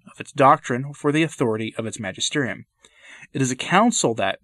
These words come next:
differently from all those who preceded it, called itself a pastoral council, declaring that it did not want to propose any new doctrine, but which in fact created a distinction between before and after, between a dogmatic council and pastoral council,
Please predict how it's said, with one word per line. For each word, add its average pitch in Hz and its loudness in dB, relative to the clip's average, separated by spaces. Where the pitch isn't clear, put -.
differently 131 -6
from 139 -6
all 156 4
those 180 2
who 165 -8
preceded 170 0
it, 127 0
called 170 2
itself 135 0
a 147 -2
pastoral 123 -2
council, 110 -8
declaring 208 4
that 185 8
it 156 0
did 175 4
not 170 2
want 151 2
to 156 -10
propose 127 0
any 120 -2
new 117 -2
doctrine, 117 2
but - -8
which 127 -4
in 180 -2
fact 117 0
created 110 -8
a 127 -4
distinction 175 -2
between 123 -2
before 139 2
and 160 4
after, 156 0
between - -10
a - -6
dogmatic 113 -4
council 143 -4
and 151 -4
pastoral 165 0
council, - -10